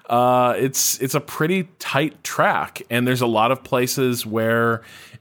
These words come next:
uh, so it's tricky. Like, you cited turn one, right? Turn one is a bit like coda in that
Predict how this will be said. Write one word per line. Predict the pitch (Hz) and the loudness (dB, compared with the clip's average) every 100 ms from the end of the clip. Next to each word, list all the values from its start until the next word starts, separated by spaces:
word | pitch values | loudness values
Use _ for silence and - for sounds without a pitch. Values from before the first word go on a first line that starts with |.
| - | -4
uh, | 110 110 110 95 - _ - - - _ 185 | 0 2 2 0 -8 _ -20 -20 -20 _ -2
so | 220 202 | 0 2
it's | - | 0
tricky. | - 247 156 | -2 0 0
Like, | 139 | 0
you | 160 | 0
cited | - 196 214 170 | 0 2 0 -4
turn | - 196 151 | -2 0 0
one, | 139 180 78 - - - | 0 0 -2 -8 -18 -2
right? | 117 135 170 - - - - _ - | 2 2 0 -6 -20 -20 -20 _ -10
Turn | - 185 220 214 | -4 0 2 2
one | 175 175 185 185 165 - | 2 4 2 0 -2 -2
is | 165 262 | 2 2
a | 294 | 2
bit | 175 | 0
like | 123 117 - | 0 -2 -2
coda | - 107 98 113 151 - - | -2 0 2 0 -2 -6 -4
in | 156 151 | 0 2
that | 147 | 0